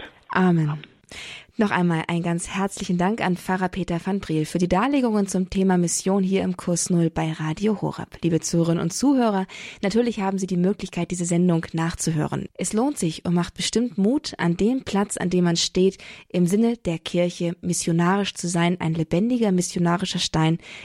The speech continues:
Speaker 1: im ganzen Bau der Kirche. Die Sendung finden Sie auf unserer Internetseite unter w w w horeb punkt org in der Rubrik Kurs Null zum kostenlosen Herunterladen oder auch zum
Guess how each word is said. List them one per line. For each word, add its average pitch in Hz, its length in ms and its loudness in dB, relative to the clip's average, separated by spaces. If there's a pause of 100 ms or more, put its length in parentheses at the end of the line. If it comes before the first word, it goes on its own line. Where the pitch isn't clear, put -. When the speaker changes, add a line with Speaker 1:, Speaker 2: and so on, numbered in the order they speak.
Speaker 1:
im 165 140 2
ganzen 165 380 -2
Bau 170 240 0
der 175 140 -4
Kirche. 156 460 -8 (640)
Die 180 40 2
Sendung 262 340 2
finden 220 320 -2
Sie 185 120 2
auf 170 140 -2
unserer 170 280 0
Internetseite 190 800 0
unter 175 360 0
w 165 180 2
w 160 160 0
w 226 320 0
horeb 240 420 -2
punkt 180 360 -4
org 156 420 -2 (640)
in 247 160 2
der 254 100 4
Rubrik 196 560 -2
Kurs - 340 -2
Null 180 300 2 (260)
zum 170 280 0
kostenlosen 170 640 -2
Herunterladen 185 640 0
oder 165 320 0
auch 156 80 -8
zum - 200 -2